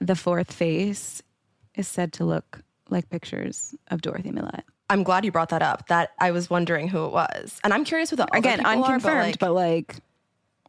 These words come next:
Speaker 2: yeah.
Speaker 1: sketchy.
Speaker 2: I'm gonna Google that.
Speaker 1: But I wonder, too, to your point about, like, okay, well, already the, the land, something's up there, but then energy on top of energy. So, like,
Speaker 2: Mm-hmm.
Speaker 1: his death could have set off, like, his death leads to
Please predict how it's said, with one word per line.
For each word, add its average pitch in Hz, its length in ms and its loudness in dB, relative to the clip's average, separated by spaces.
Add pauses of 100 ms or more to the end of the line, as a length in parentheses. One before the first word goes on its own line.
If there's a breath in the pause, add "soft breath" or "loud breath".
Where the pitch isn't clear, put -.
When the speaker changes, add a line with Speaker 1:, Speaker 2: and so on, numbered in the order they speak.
(220)
Speaker 2:
yeah. 190 480 2
Speaker 1:
sketchy. - 380 -4
Speaker 2:
I'm 196 160 4
gonna 262 180 2
Google 165 360 0
that. 156 300 2
Speaker 1:
But 233 100 2
I 240 120 4
wonder, 247 260 2
too, 214 240 -2
to 190 80 -2
your 175 140 2
point 175 260 0
about, 165 180 2
like, 165 140 0
okay, 175 180 -2
well, 151 160 0
already 180 340 2
the, 156 220 -4 (100)
the 180 120 2
land, 151 360 2
something's 165 380 0
up 160 160 -2
there, 156 220 2
but 143 160 -2
then 165 280 2 (1400 loud breath)
energy 190 520 2
on 170 140 2
top 165 180 0
of 160 120 0
energy. - 720 -2 (120)
So, - 180 -2
like, 180 260 4
Speaker 2:
Mm-hmm. 180 140 -2 (120)
Speaker 1:
his 196 260 2
death 160 360 0
could 190 120 0
have 175 100 -2
set 170 180 2
off, 160 260 0
like, 156 320 2 (840 soft breath)
his 185 300 2
death 170 280 0
leads 185 300 -2
to 180 500 0